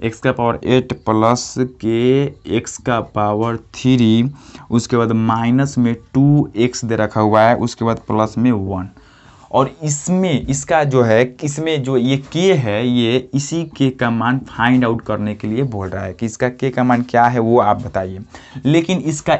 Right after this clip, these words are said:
एक गुणनखंड जो है, इसका इस पूरे का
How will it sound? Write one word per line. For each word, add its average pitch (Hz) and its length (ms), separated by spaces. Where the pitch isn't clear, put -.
एक 180 220
गुणनखंड 139 800
जो 127 200
है, 107 380
इसका 123 360
इस 113 220
पूरे 127 460
का 104 340